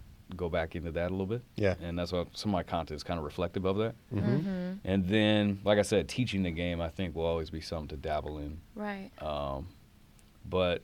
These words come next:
Speaker 1: you know, as far as forever, I like, I like, uh, some of the p-, small production stuff we do. So, like, produce, producing, uh, like, writing.
Speaker 3: Yeah, there's so much stuff.
Speaker 1: Um,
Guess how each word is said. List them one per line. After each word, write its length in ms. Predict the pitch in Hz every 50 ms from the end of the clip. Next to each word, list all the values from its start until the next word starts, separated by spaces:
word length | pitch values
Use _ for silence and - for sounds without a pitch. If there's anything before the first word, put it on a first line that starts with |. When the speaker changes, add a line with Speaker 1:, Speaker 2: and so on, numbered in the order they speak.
| - -
Speaker 1:
you 100 | 92 92
know, 120 | 85 78
as 80 | 82 -
far 240 | - - 107 95 87
as 80 | 85
forever, 500 | - - 87 90 98 101 101 98 95 92
I 60 | 87
like, 380 | 87 92 87 85 82 - - - - -
I 60 | -
like, 180 | 85 87 85 - -
uh, 160 | 78 71 73
some 180 | - - - 95
of 60 | 87
the 60 | 78 71
p-, 100 | - - - - - -
small 360 | - - - 104 98 95 92
production 420 | 92 - 90 98 95 95 - 98 92
stuff 280 | - - 98 95 -
we 80 | - 95
do. 220 | 82 101 101 107 104
So, 140 | - 90
like, 160 | 82 80 78 -
produce, 420 | - 92 - 92 92 92 90 92 - -
producing, 560 | - 95 87 92 98 98 98 95 92 90 92 98 - - - - - - - - - - -
uh, 240 | - 80 80 80 78
like, 180 | 80 80 80 73
writing. 580 | 73 90 95 98 98 95 98 95 95 95 92 92 - -
Speaker 3:
Yeah, 140 | - 240 226
there's 180 | 196 185 180
so 160 | - - 240 240
much 160 | 233 220 -
stuff. 400 | - - - - 226 220 - -
Speaker 1:
Um, 300 | 82 78 76 71 76 80